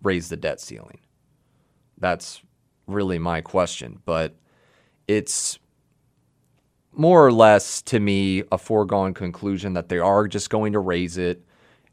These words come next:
and they're gonna pass the buck as they usually like to do.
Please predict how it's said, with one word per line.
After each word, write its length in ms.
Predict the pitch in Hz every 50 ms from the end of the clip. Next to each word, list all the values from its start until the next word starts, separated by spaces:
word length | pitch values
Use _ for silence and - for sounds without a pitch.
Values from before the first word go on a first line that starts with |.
| _
and 320 | - 95 95 95 92 87 85
they're 80 | 95
gonna 200 | 92 107 101 101
pass 480 | 98 - - 113 110 110 113 113 - -
the 100 | - 123
buck 500 | 107 95 104 98 98 95 87 - - - - _ _ _ - _ _ _ _ _ _ _ _ _ _ _ _ _ -
as 300 | 92 98 95 95 90 -
they 100 | - 98
usually 540 | 95 90 92 101 107 101 110 113 110 110 107
like 300 | 107 104 107 104 - -
to 100 | - 107
do. 480 | 92 87 85 85 85 85 85 - -